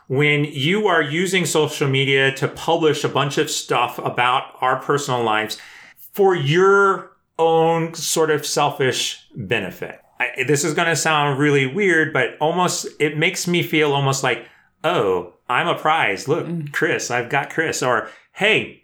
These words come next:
Speaker 2: Well, that's sort of a compliment.
Speaker 1: No, it is, but especially when it comes to things like romantic gestures or things that I do, that's for
Speaker 2: It's
Speaker 1: them.
Speaker 2: private.
Speaker 1: That's
Speaker 2: It's private.
Speaker 1: private. I, I don't need you to, like,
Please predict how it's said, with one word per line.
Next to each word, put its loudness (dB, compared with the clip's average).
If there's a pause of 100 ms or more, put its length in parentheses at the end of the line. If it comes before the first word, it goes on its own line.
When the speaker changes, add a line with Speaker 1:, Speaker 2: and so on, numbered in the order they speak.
(140)
Speaker 2:
Well, -2
that's 0
sort 0
of -2
a -2
compliment. -2
Speaker 1:
No, 0
it 2
is, 2
but 0 (260)
especially 2
when 2
it 0
comes -2
to 0
things 0
like 0 (100)
romantic 0
gestures 0
or 2
things -4
that 2
I 0
do, -2 (280)
that's 0
for 0
Speaker 2:
It's -10
Speaker 1:
them. -10
Speaker 2:
private. 2
Speaker 1:
That's 0
Speaker 2:
It's -8
private. 2 (220)
Speaker 1:
private. 0
I, 4
I 2
don't 0
need 2
you 0
to, 0
like, 0